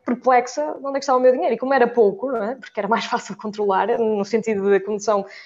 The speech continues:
seiscentos euros ou setecentos, nós temos ali, nós andamos ali ao cêntimo. Então eu comecei a perceber, "Não, eu tenho que ver para onde é que isto anda." E nada melhor que fazer então o mapa do tesouro, não é? Para saber onde é que anda o, os nossos, os nossos euros.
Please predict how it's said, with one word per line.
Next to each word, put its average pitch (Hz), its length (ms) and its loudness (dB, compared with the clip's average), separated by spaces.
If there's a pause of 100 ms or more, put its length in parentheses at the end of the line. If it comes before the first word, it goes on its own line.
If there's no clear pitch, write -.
seiscentos 240 500 2
euros 220 420 4
ou 190 420 2
setecentos, 208 540 -2
nós 214 120 -2
temos 226 260 2
ali, 214 160 0
nós 202 180 -4
andamos 208 280 -2
ali 196 180 0
ao 190 100 -2
cêntimo. 196 400 -12 (480)
Então 330 160 -4
eu 339 100 2
comecei 330 360 -4
a 320 40 -2
perceber, 320 460 -4
"Não, 240 140 -4
eu 226 100 2
tenho 233 280 0
que - 140 -8 (140)
ver 254 240 -2
para 269 80 -6
onde 254 100 -2
é - 20 -2
que - 60 -8
isto - 180 -8
anda." 247 160 -6 (800)
E 254 60 6
nada 233 200 4
melhor 214 300 2
que - 80 -12
fazer 214 260 2
então 208 220 0
o 202 40 0
mapa 202 260 2
do 185 100 -8
tesouro, 196 480 -4
não 202 80 -14
é? 202 60 -12
Para 202 100 -10
saber 185 240 -8
onde 185 160 -6
é 180 40 -8
que 180 100 -10
anda 180 280 -4
o, - 380 -8
os 180 80 -12
nossos, 185 400 -10
os 180 160 -16
nossos - 500 -16 (300)
euros. 190 340 -2